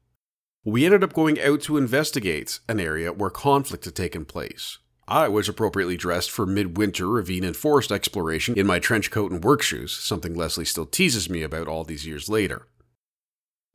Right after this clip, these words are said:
We did find what I now know to be the norm, large volumes of human-created resources circling the conflict hotspots. Organic waste bins left open with soured vegetables and meats in them were common sights,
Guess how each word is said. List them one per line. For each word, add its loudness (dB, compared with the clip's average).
We -2
did 2
find 2
what 0
I 0
now 4
know -2
to -8
be -6
the -10
norm, 2
large 0
volumes 0
of -4
human-created -2
resources 0
circling 0
the -4
conflict -4
hotspots. -4
Organic -2
waste 2
bins 0
left 0
open 0
with -2
soured 0
vegetables -2
and -8
meats -6
in -6
them -10
were -10
common -8
sights, -4